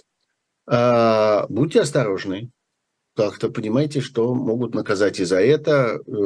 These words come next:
не афишируйте, не обсуждайте это публично, с-, э, не обсуждайте это с людьми, которым вы не доверяете, обсуждайте только с теми,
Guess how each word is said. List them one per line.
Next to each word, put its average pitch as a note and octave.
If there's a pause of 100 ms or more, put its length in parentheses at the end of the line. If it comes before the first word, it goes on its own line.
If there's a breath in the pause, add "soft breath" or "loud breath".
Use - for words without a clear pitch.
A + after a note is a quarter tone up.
(320)
не A2+
афишируйте, A#2+
не G#2
обсуждайте A#2
это E2 (140)
публично, C#3 (500 soft breath)
с-, -
э, A#2
не A2
обсуждайте B2
это -
с -
людьми, G2+ (100)
которым F#2+
вы F2+
не B2
доверяете, A#2+
обсуждайте G#2+
только E2+
с -
теми, E2+